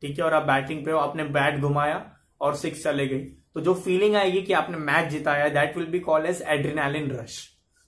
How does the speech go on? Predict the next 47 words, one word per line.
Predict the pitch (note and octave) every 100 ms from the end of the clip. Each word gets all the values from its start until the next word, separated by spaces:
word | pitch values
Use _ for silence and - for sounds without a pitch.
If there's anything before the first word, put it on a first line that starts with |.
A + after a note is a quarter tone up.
| -
तो |
वो | C#3+ F3 F#3+ D3
adrenaline | D#3 F3 F3+ F#3+ F3+
rush | E3+ F3+ -
create | F3 F3 F3
होता | D#3 D#3 D3
है | D3+ G#3 - - -
naturally। | D3+ D#3 - C#3+ - - _ _ _ -
और | C#3+ E3 E3+
जब | F3 F#3
आप | F3+
smoke | F3+ F#3+ F#3+
करते | F#3 G3
हो | F#3+
तभी | F#3+
आपके | F#3 F#3+
body | F#3 F3+
में | F#3+
वही | F3+ E3+ G#3+
feeling | G3+ F3 F3
होता | D#3 C#3+
है, | C#3 C#3 - -
वो | D3+
आप, | E3+ E3 E3+ F3+
ये | F3
smoke | - E3 F3+
करने | F3 F3 - _ -
से | F#3
बढ़ | D3+ D3
जाता | D3+ C#3+ D3 C3+
है, | C3+ C3
heart | C#3+ D3
rate | E3 D3
बढ़ | D3
जाता | C#3+ C3+ C3+
है, | C3 D3 - - - -
you, | F#3 E3 F3+ - F3+ - E3+
you | G3 G#3
feel | G3+
more | F3+ G3+
energetic। | E3+ C#3+ C3+ B2 B2 - - - - - - - - - -
जैसे | D3+ F3 A3
ही | G#3+
smoke | G#3 F#3+ F#3+
खत्म | E3+ F3+
होता | F3 F3 E3+
है, | F#3+ - -